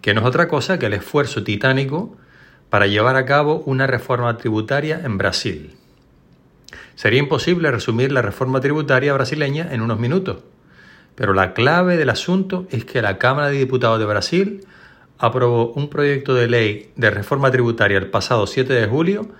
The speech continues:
que principalmente consolidaría cinco impuestos que afectan a los productos nacionales y a los importados,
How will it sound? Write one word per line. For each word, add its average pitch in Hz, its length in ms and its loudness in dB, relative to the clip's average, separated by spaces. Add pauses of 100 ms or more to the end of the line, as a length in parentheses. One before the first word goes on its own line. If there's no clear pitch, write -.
(380)
que 101 160 0
principalmente 127 1160 -2 (420)
consolidaría 107 920 2
cinco 175 440 0
impuestos 123 680 -2 (560)
que 113 100 0
afectan 120 400 0
a 101 60 2
los 95 100 0
productos 120 340 0
nacionales 123 540 2
y - 20 2
a 101 60 4
los 95 120 0
importados, 160 680 0